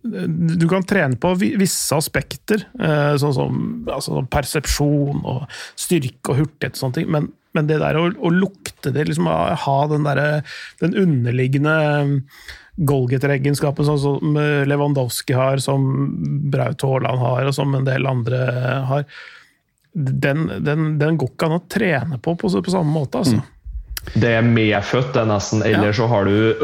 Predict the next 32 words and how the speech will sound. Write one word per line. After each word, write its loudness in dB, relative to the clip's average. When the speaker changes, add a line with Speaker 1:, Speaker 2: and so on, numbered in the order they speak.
Speaker 3:
bare 0
oppdaget 0
det 4
når 4
du, 4
første -2
gangen 2
du 4
sparker 0
en -2
fotball. 0
Det 2
er 4
jo 2
enkelte 2
spillere 2
som 2
bare 2
er 2
der 4
ballen 2
detter -2
ned, 2
og 2
nesten 0
hele 2
tiden. 0
Speaker 1:
Mm. 2
Speaker 3:
Og 2
det 4
er 2
bare, 2